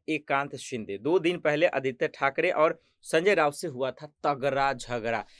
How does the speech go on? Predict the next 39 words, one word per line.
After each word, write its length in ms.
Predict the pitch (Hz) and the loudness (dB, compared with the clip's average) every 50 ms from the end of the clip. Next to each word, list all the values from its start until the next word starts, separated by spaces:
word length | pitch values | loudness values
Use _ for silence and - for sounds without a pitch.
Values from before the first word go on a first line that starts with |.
| - _ - | -20 _ -6
यही 260 | 135 147 170 175 175 | 0 0 0 2 2
है, 80 | 151 131 | 2 0
यही 300 | 117 117 135 180 220 214 | 2 2 2 2 2 0
सुनाने 420 | - - 175 165 156 160 170 185 | -2 -4 -2 -2 0 0 -2 -4
के 140 | 170 156 165 | -6 -6 -4
लिए 120 | 160 160 | -4 -2
मैं 100 | 147 147 | -2 -2
आपको 180 | 131 117 131 123 | -4 -4 -4 -4
बता 200 | 117 104 107 104 | -4 -4 -4 -4
रहा 120 | 101 98 | -4 -6
था 260 | 98 123 123 135 143 - _ _ _ _ - _ _ | -6 -4 -6 -6 -6 -8 _ _ _ _ -20 _ _
कि 120 | - 151 - - - | -6 -6 -4 4 6
आज 300 | 151 160 180 214 240 220 | 8 10 10 10 8 6
जो 140 | - 254 | 2 0
कांग्रे-, 560 | 240 - - 196 185 185 170 175 170 175 180 - | 0 2 2 2 2 4 0 0 0 0 0 0
अ, 320 | - 175 165 160 156 151 | 2 4 6 6 6 6
कांग्रेस, 680 | 135 - - 160 165 165 165 170 175 175 175 175 - 143 | 4 2 0 0 2 2 2 2 2 0 0 -2 -6 -8
शिवसेना 760 | - - 147 147 - - 170 170 165 165 165 165 165 160 - _ _ _ _ 139 | -8 -8 -8 -8 -4 -4 -2 0 0 2 2 2 2 0 -2 _ _ _ _ 4
और 240 | 139 143 147 151 - 156 | 4 4 4 4 2 -2
एनसीपी 580 | 160 156 156 - 220 220 208 - 147 113 - _ _ _ _ - | -2 -2 -2 0 0 0 0 0 -4 -6 -8 _ _ _ _ -4
में 160 | 151 165 147 | -4 -2 2
दरार 360 | 147 170 156 165 180 196 196 | 4 6 8 10 10 10 8
पैदा 600 | 190 - 156 147 139 147 147 143 127 - - - - - | 6 4 2 2 4 4 2 2 0 -6 -16 -20 -8 -2
होने 220 | 147 175 190 214 208 | 0 2 4 4 4
जा-, 180 | 160 170 - | 4 2 2
वाली 340 | - 143 139 131 131 131 127 | 4 4 4 4 4 0 -4
है, 360 | 110 104 147 170 160 127 - - - - - - _ _ _ | -2 4 6 6 6 6 4 -2 -12 -20 -20 -20 _ _ _
क्योंकि 220 | - 156 151 156 151 | -4 -4 -4 -2 -2
सरकार 380 | - 156 135 131 147 147 147 | -2 -2 0 2 4 4 4
गिरने 320 | 139 120 123 110 113 123 120 | 4 0 -4 -4 -4 -4 0
वाली 280 | 117 135 156 185 202 | 4 4 6 6 6
है। 260 | 180 151 131 123 120 - - - - _ - | 6 6 2 2 0 -2 -4 -14 -18 _ -4
और 60 | - | -4
इसका 220 | 131 127 - - | -2 -2 -2 -4
जो 120 | 165 165 151 | -4 -4 -6
सबसे 460 | - - - 170 151 - - 233 233 | -6 -2 -2 -2 -2 0 2 2 2
बड़ा 340 | 175 135 123 185 214 269 269 | 4 6 6 8 10 10 10
जड़ 200 | 180 202 170 147 | 10 8 6 6
है, 180 | 120 90 - | 4 0 -4